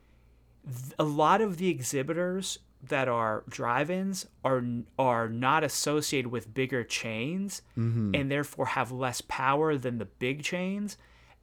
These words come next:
Speaker 1: And Warner Brothers wants to have a good relationship with the big change and, uh, chains and don't care about the little guy. And, you know,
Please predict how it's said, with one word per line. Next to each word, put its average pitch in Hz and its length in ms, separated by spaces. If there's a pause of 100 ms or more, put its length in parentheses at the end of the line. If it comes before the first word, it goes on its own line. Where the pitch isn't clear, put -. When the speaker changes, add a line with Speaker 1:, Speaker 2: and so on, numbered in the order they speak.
Speaker 1:
And 131 380 (920)
Warner 165 360
Brothers 147 340
wants 143 200
to 135 60
have 139 360
a 117 200 (120)
good 135 240
relationship 120 680
with - 120
the 113 60
big 147 320
change 117 300
and, 120 280
uh, 127 40
chains 127 420
and 123 200
don't 131 380
care 147 320
about 117 300
the 110 300
little 165 320
guy. - 520 (800)
And, 127 400 (640)
you 156 120
know, 131 260